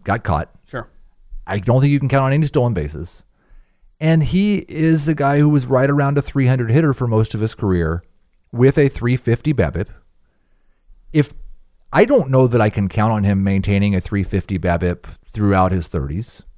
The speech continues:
Speaker 2: That's fair.
Speaker 1: Mid thirties. So if it drops to three ten, three twenty, and all of a sudden he's a two seventy hitter without any stolen bases and just low thirties in terms of home runs, that's just, that's not worth what it used to be. It's
Speaker 2: Sure.
Speaker 1: probably a fourth or fifth round pick.
Speaker 2: Sure,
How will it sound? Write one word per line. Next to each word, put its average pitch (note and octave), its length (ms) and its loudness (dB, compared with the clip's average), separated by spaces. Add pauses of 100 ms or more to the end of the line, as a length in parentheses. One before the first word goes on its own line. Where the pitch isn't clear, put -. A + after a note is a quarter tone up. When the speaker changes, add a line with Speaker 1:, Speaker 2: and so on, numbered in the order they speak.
(120)
Speaker 2:
That's - 160 2
fair. D3 160 -2
Speaker 1:
Mid G2 160 0
thirties. F#2 340 -2
So B2+ 120 4
if A2 120 2
it - 140 4
drops C#3+ 300 2
to C#3+ 100 -2
three C#3+ 320 0
ten, C3+ 380 -2
three C3 200 -2
twenty, C#3 360 0
and A#2 100 2
all A#2+ 100 4
of A#2+ 60 2
a A#2 60 -2
sudden A#2+ 240 0
he's A#2 160 0
a G2 40 -2
two - 200 -2
seventy C#3 500 0
hitter F3 380 0 (360)
without A#2 320 0
any D3+ 140 2
stolen D3 380 2
bases E3 580 -2 (260)
and B2 140 -2
just B2 240 0
low B2+ 240 4
thirties C#3 400 2
in D#3+ 80 0
terms D3 240 -2
of C3+ 80 -6
home C#3 220 0
runs, F3+ 400 -2 (480)
that's - 200 -4
just, - 380 -2 (140)
that's - 260 -4
not F3 240 0
worth F#3 420 -4
what A2 120 -2
it - 80 -8
used F2+ 240 -8
to D2+ 60 -14
be. F2 180 -4
It's C#3+ 120 -2
Speaker 2:
Sure. D#3+ 200 2
Speaker 1:
probably D#3+ 340 2
a D3+ 60 4
fourth D#3 420 -2
or E3 80 0
fifth A3 260 -4
round D#2+ 220 -4
pick. - 140 -14
Speaker 2:
Sure, - 240 -10